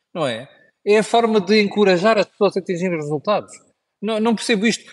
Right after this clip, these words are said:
"Ah, aqueles prémios estão mais atri-, mal atribuídos." Isto é outra história, não é? Se quer falar sobre isso, fala sobre isso. Ah, e já agora uma coisa, também não percebo muito bem qual é a teoria de alguém foi despedido, não tem direito a bónus. Então, mas espera aí o desempenho.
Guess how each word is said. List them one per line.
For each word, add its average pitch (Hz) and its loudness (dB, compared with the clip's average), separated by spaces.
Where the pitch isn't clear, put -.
"Ah, 208 2
aqueles 226 2
prémios 233 0
estão 226 0
mais 208 2
atri-, 196 -2
mal 208 0
atribuídos." 196 -6
Isto - -4
é 247 4
outra 247 -2
história, 160 -2
não 143 -4
é? 147 -4
Se - -20
quer 208 2
falar 202 2
sobre 196 -2
isso, 214 -8
fala 254 2
sobre 233 -2
isso. - -10
Ah, 170 4
e 190 -4
já 190 0
agora 220 0
uma 196 -4
coisa, 165 -6
também 208 -6
não 208 -4
percebo 175 -4
muito 190 -8
bem 147 -6
qual 175 -2
é 185 2
a 175 -2
teoria 175 0
de 156 -2
alguém 165 0
foi 185 -2
despedido, 175 -6
não 196 -2
tem 190 -4
direito 185 -2
a 190 -2
bónus. 185 -6
Então, 208 -8
mas 233 -4
espera 208 0
aí 202 0
o 208 0
desempenho. 190 -2